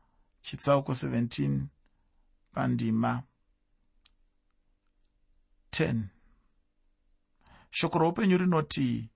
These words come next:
"Ini Jehovha ndinonzvera mwoyo, ndinoedza itsvo kuti ndipe mumwe nomumwe zvakafanira mugariro wake, uye zvakafanira zvibereko zvamabasa ake." Mwari chete ndivo vanoziva mwoyo womunhu,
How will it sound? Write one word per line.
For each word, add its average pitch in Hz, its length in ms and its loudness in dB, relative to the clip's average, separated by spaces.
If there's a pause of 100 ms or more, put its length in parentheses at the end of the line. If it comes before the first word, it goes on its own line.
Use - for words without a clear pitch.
(460)
"Ini 202 240 6
Jehovha 151 520 4
ndinonzvera 135 580 2
mwoyo, 117 480 2
ndinoedza 143 540 2
itsvo - 540 -2 (420)
kuti 156 240 -2
ndipe 170 240 2
mumwe 185 220 4
nomumwe 151 540 0 (460)
zvakafanira 151 680 4
mugariro 127 540 0
wake, 117 440 0 (400)
uye 170 200 10
zvakafanira 147 680 2
zvibereko 123 580 0
zvamabasa 127 680 -2
ake." 113 360 -6 (800)
Mwari 180 360 6
chete 233 300 0
ndivo 170 200 4
vanoziva 143 560 2
mwoyo 151 320 4
womunhu, 123 380 2